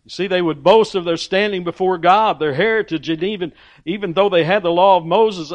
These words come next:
they had a form of knowledge, a form of godliness,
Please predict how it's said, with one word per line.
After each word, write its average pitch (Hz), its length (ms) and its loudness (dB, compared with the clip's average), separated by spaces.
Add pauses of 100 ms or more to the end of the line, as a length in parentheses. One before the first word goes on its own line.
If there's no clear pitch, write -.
they 165 180 -2
had 180 180 -2
a 151 140 -2
form 156 920 0 (580)
of 127 160 -12
knowledge, 127 760 -8 (540)
a 156 80 -6
form 240 480 4
of 143 160 -4
godliness, 131 880 -10